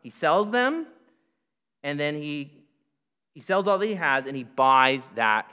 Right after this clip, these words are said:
field. Now, why does he buy the field? He buys the field because of the treasure, doesn't he? He buys the field because of the treasure. He's looking forward to possessing that treasure.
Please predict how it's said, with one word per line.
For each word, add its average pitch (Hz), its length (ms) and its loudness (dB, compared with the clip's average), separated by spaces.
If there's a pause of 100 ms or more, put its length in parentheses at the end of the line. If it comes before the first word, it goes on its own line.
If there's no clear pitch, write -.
(120)
field. 120 460 -8
Now, 131 180 -2
why 143 260 4
does 185 160 -2
he 185 100 -6
buy 135 280 2
the 131 100 -10
field? 160 460 0
He 156 80 -6
buys 135 340 4
the 156 100 -10
field 135 300 -4
because 131 340 -6
of 120 120 -12
the 127 60 -8
treasure, 131 480 -2
doesn't 117 340 -2
he? 95 180 -14 (320)
He 123 80 -12
buys 131 280 2
the 190 100 -6
field 147 340 -6
because 135 480 -10
of 131 140 -14
the 135 40 -16
treasure. 139 320 -6
He's 151 200 -10
looking 160 240 -10
forward 131 260 -6
to 151 60 -18
possessing 123 580 -8 (460)
that 113 340 0 (420)
treasure. 156 640 -4